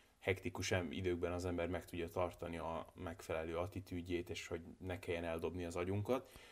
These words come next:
Nekem például sokat segít az írás ilyen téren. Ö, neked van bármilyen napi rutin,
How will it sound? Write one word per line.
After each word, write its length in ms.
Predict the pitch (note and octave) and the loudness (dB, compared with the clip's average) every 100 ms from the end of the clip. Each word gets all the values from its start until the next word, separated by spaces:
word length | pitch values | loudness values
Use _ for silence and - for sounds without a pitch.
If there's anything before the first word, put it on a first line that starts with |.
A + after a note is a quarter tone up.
| - - - | -20 -20 -6
Nekem 340 | G2 G2+ G#2 | 2 6 6
például 340 | G2 F#2+ F2+ F2+ | 8 8 8 6
sokat 300 | - - E2 | 4 0 0
segít 300 | - F2 E2+ | 2 2 2
az 140 | F2 | 0
írás 580 | F2 E2 D#2 D#2 - - - | 0 0 0 0 -4 -8 -10
ilyen 280 | F2 E2 E2 | -6 -6 -4
téren. 560 | E2+ E2 E2 E2+ E2 - | -2 -2 -2 -4 -6 -4
Ö, 260 | F#2 F2 | -2 0
neked 560 | F2+ F2+ F#2 - G#2+ F#2+ | 0 0 2 4 4 6
van 400 | F#2 F#2+ F#2+ F2+ | 4 6 4 4
bármilyen 580 | F2+ E2+ F2+ F#2 F2+ F2 | 8 8 8 4 2 2
napi 640 | F#2 F#2+ F#2+ F#2+ F2+ E2+ - | 4 2 2 0 0 -2 -6
rutin, 720 | A#2 G2+ G2 G#2 F#2+ F#2+ F#2 | 0 0 2 2 4 2 -2